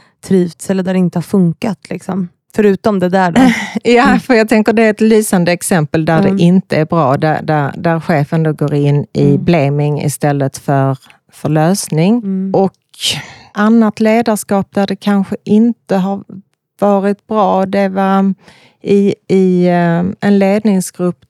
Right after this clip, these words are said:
Speaker 2: där V D fokuserade på att alla skulle hålla upp en fasad
Speaker 1: Mm.
Speaker 2: istället och låtsas att allt var bra och, och, och, och inte ta upp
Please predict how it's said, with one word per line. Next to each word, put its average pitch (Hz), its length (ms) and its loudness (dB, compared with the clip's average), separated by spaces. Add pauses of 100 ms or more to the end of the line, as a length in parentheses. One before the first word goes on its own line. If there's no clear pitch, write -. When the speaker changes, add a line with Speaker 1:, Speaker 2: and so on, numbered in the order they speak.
Speaker 2:
där 180 200 -2
V 185 380 0
D 196 120 -4
fokuserade 185 840 -4
på 170 600 0 (140)
att - 260 -6
alla 185 180 -2
skulle 185 280 -6
hålla 185 420 -4 (140)
upp - 280 -2
en 185 160 2
fasad 214 600 -2 (260)
Speaker 1:
Mm. 190 240 2
Speaker 2:
istället 202 720 -2
och 196 140 -2
låtsas 208 400 -2
att 214 120 -10
allt 214 240 -8
var 180 100 -6
bra 156 280 -2
och, - 460 -2
och, 175 220 0
och, 175 480 0
och 175 60 0 (1500)
inte 196 320 0
ta 196 140 -4
upp - 560 -4